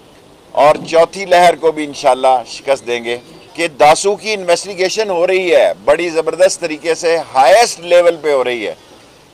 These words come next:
लेकिन इस मसले पे foreign ऑफिस बेहतर आपको satisfied कर सकता है। पाकिस्तान की एजेंसीज और पाकिस्तान के अदारे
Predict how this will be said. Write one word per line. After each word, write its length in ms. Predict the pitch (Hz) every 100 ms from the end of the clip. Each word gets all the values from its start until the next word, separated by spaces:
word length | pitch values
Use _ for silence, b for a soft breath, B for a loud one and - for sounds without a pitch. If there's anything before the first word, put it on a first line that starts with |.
| 123
लेकिन 260 | 151 202
इस 160 | 202 151 180
मसले 280 | 175 190
पे 140 | 185 208
foreign 400 | - 156 160 180
ऑफिस 320 | 170 165 151
बेहतर 360 | 143 156 175 170
आपको 400 | 156 - 160 160
satisfied 600 | 156 139 147 147 143 131
कर 140 | 135
सकता 420 | 127 151 - 165
है। 100 | 185 - b b b - 127
पाकिस्तान 600 | 139 156 156 156 151 160
की 180 | 151 143
एजेंसीज 680 | 127 139 - 185 214 196
और 200 | - 143
पाकिस्तान 680 | 143 135 135 147 - 139 143
के 160 | 135 139
अदारे 580 | 123 123 135 160 185